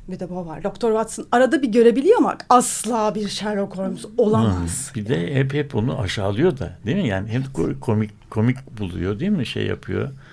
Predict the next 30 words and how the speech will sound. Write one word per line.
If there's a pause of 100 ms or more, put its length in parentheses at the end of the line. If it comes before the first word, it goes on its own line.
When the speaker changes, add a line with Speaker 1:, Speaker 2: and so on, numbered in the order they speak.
(320)
Speaker 2:
Yani
onu
bir
çeşit, (340)
e,
onun
bilgisini
de
biraz
böyle, (560)
e, (260)
Speaker 1:
Küçümsüyor.
Speaker 2:
küçümsüyor. (100)
Onun
küçük
şeylerini, (520)
e,
küçük
keşiflerini, (340)
ya
bu,
bu, (100)
buna
da
keşif
deme,
bunu
herkes
yapar
Watson